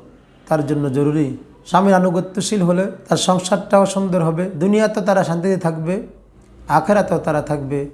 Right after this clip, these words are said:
শান্তিতে। আল্লাহ তাআলার সন্তুষ্টির উপরে জান্নাত নসিব হয়ে চির জান্নাতের অধিকারী হয়ে থাকতে পারবে। আল্লাহ তাআলা আমাদের প্রত্যেকটা মা বোনকে আল্লাহ রাসূল সাল্লাল্লাহু আলাইহি সাল্লামের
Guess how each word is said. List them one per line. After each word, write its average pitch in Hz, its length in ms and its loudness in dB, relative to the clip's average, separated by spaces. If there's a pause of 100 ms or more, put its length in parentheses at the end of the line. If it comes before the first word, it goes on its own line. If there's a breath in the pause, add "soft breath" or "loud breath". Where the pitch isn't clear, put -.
শান্তিতে। 156 880 -4 (380)
আল্লাহ 170 200 4
তাআলার 156 340 0
সন্তুষ্টির 160 580 -6
উপরে 139 220 -4 (400)
জান্নাত 160 400 0 (100)
নসিব 160 340 -2
হয়ে 160 200 2
চির 151 260 -2
জান্নাতের 147 520 -4
অধিকারী 151 360 -2
হয়ে 143 160 -2
থাকতে 127 240 -10
পারবে। 135 240 -6 (220)
আল্লাহ 185 200 2
তাআলা 180 180 2
আমাদের 170 260 0
প্রত্যেকটা - 560 -10
মা 143 200 -4
বোনকে 156 360 -6 (480)
আল্লাহ 180 160 4
রাসূল 190 240 0
সাল্লাল্লাহু 202 360 4
আলাইহি 175 200 2
সাল্লামের 175 500 -2